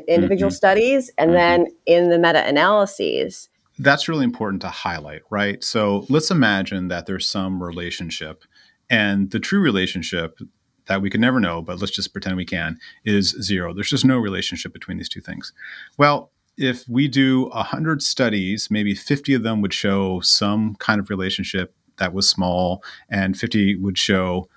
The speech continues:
Speaker 2: maybe no relationship. If there's publication bias, those fifty studies that show no relationship are not gonna get published,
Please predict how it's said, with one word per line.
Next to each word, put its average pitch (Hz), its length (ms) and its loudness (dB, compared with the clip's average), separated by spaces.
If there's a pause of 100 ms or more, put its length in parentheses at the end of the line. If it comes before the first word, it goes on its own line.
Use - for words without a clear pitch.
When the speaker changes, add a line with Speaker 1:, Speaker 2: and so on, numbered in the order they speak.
(160)
Speaker 2:
maybe 98 200 2
no 98 120 2
relationship. 85 600 -8 (380)
If 131 160 -2
there's 135 180 2
publication 165 640 -2
bias, 80 460 -4 (160)
those 135 240 2
fifty 208 360 -2
studies 104 560 -2
that 101 180 -2
show 120 200 2
no 113 160 2
relationship 113 680 0 (100)
are 117 100 6
not 123 180 4
gonna 120 140 0
get - 160 -6
published, - 480 -10